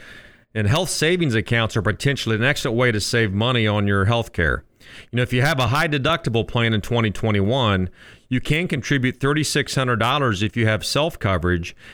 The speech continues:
and seventy-two hundred dollars if you have a family plan.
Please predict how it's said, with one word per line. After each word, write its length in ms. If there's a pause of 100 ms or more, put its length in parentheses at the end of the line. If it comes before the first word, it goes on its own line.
(140)
and 160
seventy-two 600
hundred 180
dollars 340
if 100
you 80
have 100
a 60
family 400
plan. 400